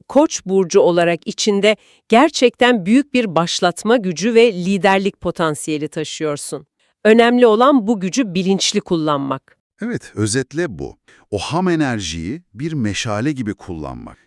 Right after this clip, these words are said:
Speaker 2: yani yolunu aydınlatmak, sabırsızlığı stratejiye dönüştürmek ve liderliği ilham vermek için benimsemek. Bunlar anahtar nokta.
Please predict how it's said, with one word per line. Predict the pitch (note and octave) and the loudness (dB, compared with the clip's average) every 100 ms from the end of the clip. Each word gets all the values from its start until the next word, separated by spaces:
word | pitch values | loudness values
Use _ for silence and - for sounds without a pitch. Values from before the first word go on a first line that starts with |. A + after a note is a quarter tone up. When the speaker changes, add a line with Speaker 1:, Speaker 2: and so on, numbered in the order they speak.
| - | -10
Speaker 2:
yani | F2 F#2 | -6 -4
yolunu | G2 A2 B2 A#2 | -2 0 0 -2
aydınlatmak, | F2+ D2+ D#2+ C#2+ - C#2 - _ | -4 -8 -10 -12 -14 -16 -18 _
sabırsızlığı | - C3+ D3+ C#3 D#3 C#3+ B2+ D3+ F3 | -8 -6 -4 -6 -6 -6 -2 -2 -2
stratejiye | - - G#2 G#2 F2+ A#2 A#2+ | -6 -10 -8 -8 -6 -6 -4
dönüştürmek | C3 C3+ - C3 C#3+ D3 _ _ _ - | -4 -4 -6 -4 -4 -4 _ _ _ -6
ve | B2 | -4
liderliği | A2 C3 D3+ D#3 C#3 C3 C3+ D#3 _ _ _ | -2 -2 -2 -2 -2 -4 -4 -6 _ _ _
ilham | A#2+ B2 A2 C#3+ D#3 | -2 -2 -2 -2 0
vermek | B2 G2 F#2 - | -2 -2 -6 -10
için | - D#2+ | -12 -12
benimsemek. | C#2 C2+ - - - _ - | -10 -12 -14 -16 -20 _ -2
Bunlar | B2 F3 | -2 0
anahtar | C3 B2+ G#2 A2 F#2 | -2 -6 -4 -6 -6
nokta. | C#2+ - | -8 -14